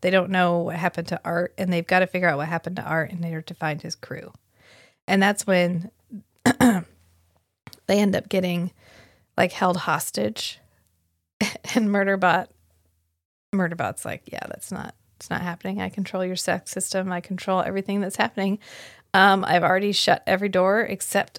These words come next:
on the path back to our ship, so we'll be leaving now." <laughs> And the other commander is just like, "Sorry, I was just trying to get a better deal." You understand.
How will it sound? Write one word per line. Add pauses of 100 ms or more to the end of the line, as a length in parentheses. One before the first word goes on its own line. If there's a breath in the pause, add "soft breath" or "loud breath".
on
the
path
back
to
our
ship,
so
we'll
be
leaving
now."
<laughs> (1500 loud breath)
And
the
other (220)
commander
is
just
like, (160)
"Sorry,
I
was
just
trying
to
get
a
better
deal." (260)
You
understand.